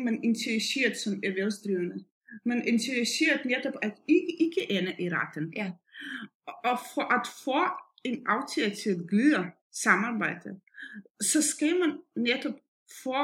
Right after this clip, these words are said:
Speaker 1: sin samarbejdspartner i Rusland til at tro på, at der er indgået en bindende aftale.
Speaker 2: Mm.
Speaker 1: Og, og igen, vi er der, hvor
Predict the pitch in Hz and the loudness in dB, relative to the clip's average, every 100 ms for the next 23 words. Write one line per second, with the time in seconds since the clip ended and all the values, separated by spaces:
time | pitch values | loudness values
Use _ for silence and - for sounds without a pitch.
0 | - - _ _ - - - 240 220 - | -2 -6 _ _ -10 -4 -2 0 0 -2
1 | - 208 220 302 233 196 - - 196 208 | -2 0 2 2 0 -2 -4 2 2 2
2 | 214 - 185 - 285 - 208 196 - 202 | -4 -2 -4 -2 -2 0 0 0 0 0
3 | 175 - - 285 - - - 185 185 185 | 0 -8 -4 -4 -4 -8 -8 -4 -4 -2
4 | 190 - - - 349 - 143 - 160 156 | -4 -4 -6 -2 -4 -2 -6 -6 -6 -4
5 | 156 143 - 113 - - - - - _ | -2 -2 -4 -8 -10 -12 -12 -14 -18 _
6 | _ _ _ _ - 226 214 240 - - | _ _ _ _ -8 -4 -2 -2 -4 -4
7 | - 247 277 226 254 320 370 - 220 262 | -2 0 0 0 2 2 0 -6 -6 -4
8 | - 269 285 - 285 - - 269 285 277 | 0 0 0 -6 -12 -14 0 4 6 6
9 | 175 175 _ - 220 208 202 - | 4 -2 _ -2 4 4 4 -4